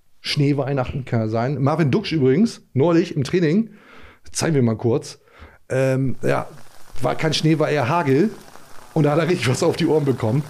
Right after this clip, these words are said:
Prasselt wirklich, dieser Hagelschauer prasselt auf ihn ein und sagt, au, au, au, au, au. Wird hier gerade abgespielt, während ich das erzähle. Müsst ihr euch mal angucken.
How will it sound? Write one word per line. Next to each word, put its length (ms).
Prasselt 420
wirklich, 220
dieser 320
Hagelschauer 640
prasselt 380
auf 120
ihn 120
ein 160
und 80
sagt, 160
au, 200
au, 160
au, 180
au, 160
au. 200
Wird 120
hier 80
gerade 260
abgespielt, 480
während 200
ich 40
das 160
erzähle. 380
Müsst 160
ihr 60
euch 80
mal 80
angucken. 300